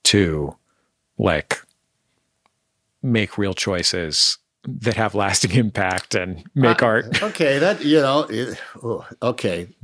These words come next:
Speaker 2: First of all, go screw yourself with these important questions that are gonna get to the bottom of my psyche. But no,
Speaker 1: You listen to public radio
Speaker 2: Yeah,
Speaker 1: seventeen hours a
Speaker 2: I
Speaker 1: day. You
Speaker 2: do,
Speaker 1: know
Speaker 2: I
Speaker 1: what
Speaker 2: do,
Speaker 1: I'm
Speaker 2: I
Speaker 1: here to
Speaker 2: do.
Speaker 1: do.
Speaker 2: Yeah, for twenty,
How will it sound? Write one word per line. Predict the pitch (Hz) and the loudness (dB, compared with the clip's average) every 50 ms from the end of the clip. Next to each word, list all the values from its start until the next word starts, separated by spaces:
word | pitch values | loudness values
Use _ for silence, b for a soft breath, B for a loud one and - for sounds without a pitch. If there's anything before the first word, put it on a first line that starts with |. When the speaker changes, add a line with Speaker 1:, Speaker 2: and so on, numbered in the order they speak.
| 123 | -12
Speaker 2:
First | - - 131 123 107 | -6 -2 -2 -2 -2
of | 95 | -2
all, | 90 82 76 73 - _ _ 123 113 123 - | -6 -8 -8 -8 -14 _ _ -18 -16 -6 0
go | - 147 - | 0 0 2
screw | - - - - 90 76 73 | 0 -2 -2 -4 -8 -12 -12
yourself | - 78 - - - - 78 - - - | -12 -8 -4 -4 -4 -4 -4 -8 -10 -12
with | 87 80 | -12 -10
these | 85 82 78 - | -10 -6 -6 -6
important | - 90 - - 113 95 - 98 104 | -6 -6 -6 -4 -4 -4 -4 -4 -6
questions | - - 139 120 110 - - 131 120 120 | -4 -2 0 0 0 0 0 0 2 2
that | 131 113 | 2 0
are | 127 123 | 0 0
gonna | 131 127 127 127 | 2 2 2 2
get | 123 131 127 | 2 0 0
to | - 127 | 0 -2
the | 131 123 | -4 0
bottom | 98 135 127 127 123 120 107 | 2 2 2 2 2 2 0
of | 117 113 92 | -2 -2 0
my | 120 117 113 | 0 0 0
psyche. | 113 - - 147 127 123 123 123 - 135 | 0 0 0 0 2 0 0 0 0 -2
But | 117 117 143 135 - - | 0 2 0 0 0 -2
no, | 147 139 175 185 | 0 2 4 6
Speaker 1:
You | 208 196 | 6 4
listen | 185 156 120 - 113 107 | 4 4 2 0 0 -4
to | 95 | -6
public | - - 95 92 95 - | -4 -6 -6 -4 -2 0
radio | - - - - - | 0 0 0 0 -2
Speaker 2:
Yeah, | - | 0
Speaker 1:
seventeen | 170 160 165 175 185 190 196 202 196 | 0 2 2 2 2 2 2 2 2
hours | 196 196 196 190 185 180 | 2 2 2 2 2 2
a | 170 160 | 2 0
Speaker 2:
I | |
Speaker 1:
day. | 165 160 - 208 | 0 0 0 0
You | 208 | 0
Speaker 2:
do, | 180 | 2
Speaker 1:
know | 180 - | 2 0
Speaker 2:
I | 175 170 | 0 0
Speaker 1:
what | - 190 | -2 -2
Speaker 2:
do, | 190 180 170 - - - | -2 -2 -4 -6 -8 -8
Speaker 1:
I'm | - 151 | -6 -2
Speaker 2:
I | |
Speaker 1:
here | 151 101 95 | 0 0 2
to | - 196 160 | 2 2 0
Speaker 2:
do. | - 90 - | 0 0 0
Speaker 1:
do. | - | 2
Speaker 2:
Yeah, | 143 143 135 123 | 2 2 0 0
for | - 123 101 | -2 -6 -6
twenty, | - - - 156 160 170 160 123 | -4 0 2 4 4 4 4 2